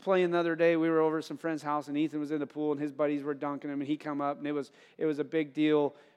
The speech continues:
because he couldn't breathe. And <laughs> I remember my friends doing that to me. I was always a smaller one. They used to do this thing called the full Nelson. Anybody remember full Nelson?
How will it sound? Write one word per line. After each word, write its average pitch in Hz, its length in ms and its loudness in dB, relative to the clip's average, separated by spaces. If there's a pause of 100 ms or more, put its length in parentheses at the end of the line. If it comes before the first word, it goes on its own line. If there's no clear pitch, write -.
because 147 280 -2
he 165 120 -4
couldn't 160 300 -2
breathe. 147 400 0 (500)
And 143 120 -2 (240)
<laughs> - 220 -20
I 143 60 4
remember 190 320 0
my 160 180 0
friends 170 320 -2
doing 151 220 -2
that 143 180 -6
to - 80 -14
me. 156 140 -2
I 135 60 -4
was 151 120 -6
always 147 300 -4
a 131 40 -14
smaller 143 380 -6
one. 127 160 -6
They 135 120 -2
used 151 200 -4
to 165 60 -18
do 156 140 -4
this 143 140 -6
thing 160 140 -4
called 156 200 -2
the 135 60 -8
full 165 220 -2
Nelson. 160 300 -4
Anybody 151 220 -2
remember 160 180 -4
full 180 180 -6
Nelson? 196 340 -6